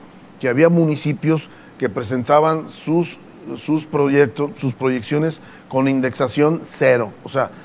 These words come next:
no aumentaban absolutamente nada en el tema del agua potable, pero sí aumentaban el predial. Entonces, nosotros les decíamos, "Oye, sé más responsable tú, alcalde,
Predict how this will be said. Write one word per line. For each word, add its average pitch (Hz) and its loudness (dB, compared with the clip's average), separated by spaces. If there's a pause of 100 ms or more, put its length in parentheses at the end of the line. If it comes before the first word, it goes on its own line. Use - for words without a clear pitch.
(380)
no 139 4
aumentaban 170 4
absolutamente 147 0
nada 135 0
en 117 -6
el 113 -8
tema 135 -2
del 120 -2
agua 127 0
potable, 139 -2 (680)
pero 135 4
sí 160 4
aumentaban 156 4
el 139 0
predial. 147 0 (920)
Entonces, 151 0 (240)
nosotros 147 0
les 139 2
decíamos, 139 -2
"Oye, 147 2 (260)
sé 160 4
más 165 2
responsable 147 2
tú, 143 2
alcalde, 143 2